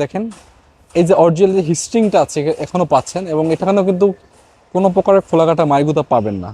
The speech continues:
এবার দেখেন সাইডগুলো দেখেন, যে অরিজিনাল যেভাবে আসে ওইভাবেই আছে। এবং এই সাইড না শুধু, আমি যদি এখান থেকে একটু দেখাইতে চাই আপনাদেরকে একই অবস্থা। এবং বডিটা দেখতে পাচ্ছেন আপনারা, দেখেন বডিটা যথেষ্ট ফ্রেশ দেখতে পাচ্ছেন, অরিজিনাল যে বডিটা আছে এখনও রয়েছে।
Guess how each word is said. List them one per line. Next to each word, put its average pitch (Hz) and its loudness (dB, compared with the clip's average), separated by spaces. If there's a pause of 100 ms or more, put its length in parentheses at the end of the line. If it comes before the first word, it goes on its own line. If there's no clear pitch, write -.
এবার 170 -2
দেখেন 190 0 (100)
সাইডগুলো 160 2
দেখেন, 190 -2 (600)
যে 113 -10 (160)
অরিজিনাল 180 2 (100)
যেভাবে 165 2 (140)
আসে - -6 (160)
ওইভাবেই 151 2
আছে। - -6 (640)
এবং 151 -2 (180)
এই 196 2
সাইড 220 2
না 185 0
শুধু, 143 -4
আমি 147 -6
যদি 165 -2
এখান 190 -4
থেকে 196 -2
একটু 151 -6
দেখাইতে 139 -4
চাই 131 -4
আপনাদেরকে 131 -6
একই 151 -4
অবস্থা। 139 -6 (140)
এবং 147 -2 (180)
বডিটা 175 0
দেখতে 143 -4
পাচ্ছেন - -4
আপনারা, 151 -6 (600)
দেখেন 135 -4 (120)
বডিটা 147 0 (100)
যথেষ্ট - -6 (160)
ফ্রেশ 185 -6 (680)
দেখতে 143 -2
পাচ্ছেন, 123 -4 (180)
অরিজিনাল 147 -2
যে 160 0
বডিটা 135 0
আছে - -8
এখনও 147 -6
রয়েছে। 131 -4